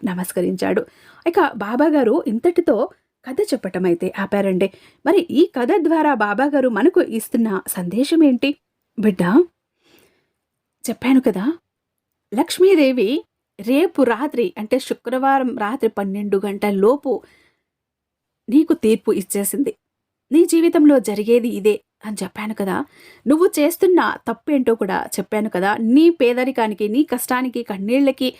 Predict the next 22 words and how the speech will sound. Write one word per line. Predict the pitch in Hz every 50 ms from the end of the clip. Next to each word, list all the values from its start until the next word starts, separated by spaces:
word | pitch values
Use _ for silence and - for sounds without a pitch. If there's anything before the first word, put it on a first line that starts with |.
| _ _ _ _ _ _ - 226
తప్పు | 247 - - - 370
కూడా | - - 294 262 240 220 214
నువ్వే | 202 208 214 240 269 269 277 -
చేస్తున్నావు. | 233 240 - - 254 240 226 214 190 - - _ _ _ _ _ _ _ _ _ _ _ _ _ _ _ _ _ _ _ _ _ _ _ _ _ _ _ _ _ _ _ _ -
ఆ | - 254
తప్పులకి | 285 - 247 - - - 339 359 349 - 302
కారణం | - - 233 226 254 311 302 294 302 285
కూడా | 269 269 240 220 - - - _ _ _ _ - 202
నువ్వే | 202 196 185 214 226 214 - -
అని | 202 190 190
చెప్పాను | 185 - - 196 202 202 190
కదా. | - 196 190 196 214 - _ _ _ _ _ _ - - -
నీకు | 311 339 330
ఇప్పటికే | 254 269 277 - - 381 - 381 359 370 285 233 240 - _ _ _ _ -
నా | 226 247 285
సందేశమేంటో, | - 226 190 208 214 240 262 269 - 247 240 226 214 208 208 214 202 - -
నా | 208 214 226
మాటల | 226 220 214 220 277 320 311 294 247 214 220 233 - _ _ _ _ _ -
ఆంతర్యమేంటో, | 196 220 240 285 - 294 311 320 320 285 269 226 214 196 185 208 196 -
అంతరార్థమేంటో | - 190 180 - 196 208 214 233 247 233 247 240 233 196 180 170 202 202 202 -
అర్థమయ్యే | 180 185 185 - 226 214 214 208 196 202 214
ఉందని | 208 196 196 190 196 196 190 175 - -